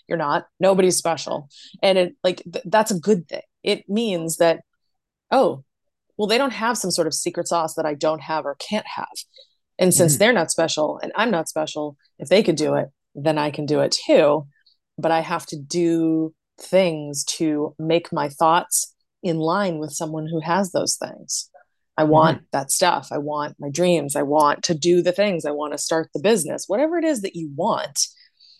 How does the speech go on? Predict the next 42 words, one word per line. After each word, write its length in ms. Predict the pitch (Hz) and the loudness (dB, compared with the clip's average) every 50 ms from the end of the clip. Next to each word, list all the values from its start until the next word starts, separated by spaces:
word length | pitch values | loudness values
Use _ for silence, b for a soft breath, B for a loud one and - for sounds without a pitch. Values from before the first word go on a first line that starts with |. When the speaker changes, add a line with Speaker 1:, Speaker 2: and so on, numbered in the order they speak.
| b b b b | b b b b
Speaker 1:
you 80 | 170 165 | -4 -2
know, 200 | 156 151 151 156 | 0 0 0 -2
you 340 | 156 147 165 180 180 190 175 | -2 -4 -4 -2 -2 -2 -2
have 240 | 160 175 170 160 | -4 -6 -6 -6
an 60 | 156 151 | -4 -4
opportunity 720 | 147 151 - 151 143 - - 214 214 175 151 139 139 139 139 - - - | -4 -6 -6 -6 -10 -8 -6 -4 -4 -4 -6 -6 -8 -6 -6 -6 -4 -2
to 340 | 175 160 151 147 143 139 139 | -2 -2 -2 -2 -4 -6 -8
create 340 | - - 160 160 170 247 320 | -8 -4 -2 0 2 2 2
it 120 | - - | 0 -2
for 100 | - - | -6 -12
yourself, 480 | - - - - - - - 180 175 - _ _ _ _ b b b b b _ - | -8 -8 -6 -6 -6 -4 -4 -4 -6 -6 _ _ _ _ b b b b b _ -2
but 100 | 170 165 | 0 2
it 60 | 160 | 2
all 220 | 160 156 151 165 175 | 2 0 0 -2 -4
starts 360 | - - 156 147 143 - - | -6 -6 -8 -10 -12 -12 -10
in 60 | 170 | -8
your 100 | 185 208 | -8 -4
head. 280 | 214 311 277 175 - 135 _ _ _ _ _ _ _ _ _ _ _ _ _ _ _ _ _ _ _ _ _ _ - | -2 -2 -2 -2 -4 -10 _ _ _ _ _ _ _ _ _ _ _ _ _ _ _ _ _ _ _ _ _ _ -6
Speaker 2:
Absolutely. 600 | 151 151 - - 156 156 165 139 127 117 101 - _ _ _ _ _ _ _ - | -6 -6 -4 -2 -2 -2 -2 -2 -4 -10 -10 -12 _ _ _ _ _ _ _ -4
And 160 | 151 147 147 139 | -2 -2 0 0
vocalizing 600 | 170 185 180 - 175 160 147 131 113 120 127 123 | 0 -2 0 0 2 2 2 2 0 -2 -8 -10
things 420 | - - 135 127 123 120 110 - - - | -8 -8 -8 -6 -6 -8 -10 -12 -8 -2
also 300 | - 131 160 - 151 123 | -2 -2 -2 -2 -4 -8
helps. 480 | - - 101 - - _ - - - _ _ _ _ _ _ _ _ _ _ _ _ _ _ _ _ - | -8 -8 -14 -16 -16 _ -20 -20 -20 _ _ _ _ _ _ _ _ _ _ _ _ _ _ _ _ -6
You 80 | 131 | -4
know, 80 | 131 127 | -4 -2
the, 140 | 120 131 127 | -2 -2 -4
Speaker 1:
It 100 | 135 - | -4 -6
does. 120 | 247 139 | -6 -4
Speaker 2:
uh, 380 | 131 127 123 120 117 107 104 101 _ _ _ _ - 139 | -4 -4 -4 -4 -8 -8 -10 -14 _ _ _ _ -10 -4
the 100 | 143 147 | 0 0
Old 160 | 151 - - | 0 0 0
Testament 420 | - 151 147 - - 139 131 127 - | -2 -4 -4 -4 -6 -8 -10 -8 -8
says 340 | - 131 123 120 113 - | -8 -8 -8 -8 -10 -10
that, 240 | - 123 120 120 - _ _ _ _ _ _ _ _ _ - | -10 -10 -10 -10 -14 _ _ _ _ _ _ _ _ _ -8
you 80 | 147 | -4
know, 100 | 139 131 | -2 -2
the 140 | 120 120 127 | -2 -4 0
universe 480 | 139 151 151 147 131 143 139 131 - - | 0 2 2 2 2 0 -2 -2 -2 -6
was 100 | 127 - | -10 -8
created 420 | - - 139 135 131 127 127 113 | -6 -2 0 0 0 0 -2 -4
with 160 | 113 104 - | -6 -14 -14